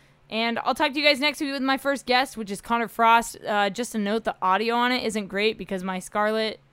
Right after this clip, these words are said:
Focusrite wasn't connecting to my computer properly, so I had to use my computer mic. So it's not the greatest quality, but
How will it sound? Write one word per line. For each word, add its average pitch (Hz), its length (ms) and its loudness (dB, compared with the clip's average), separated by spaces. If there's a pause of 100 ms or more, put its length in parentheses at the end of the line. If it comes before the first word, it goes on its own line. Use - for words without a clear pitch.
(100)
Focusrite 220 560 -2
wasn't 190 360 -6
connecting 185 320 -6
to 185 80 -10
my 175 120 -8
computer 202 380 -8
properly, 208 500 -4
so 190 160 -4
I 180 40 -2
had 185 100 -6
to 180 60 -8
use 175 100 -8
my 170 140 -10
computer 190 360 -6
mic. 190 300 -6 (340)
So 240 120 -4
it's 226 80 -8
not 330 160 4
the 285 80 -2
greatest 233 320 2
quality, 214 440 2
but 190 340 0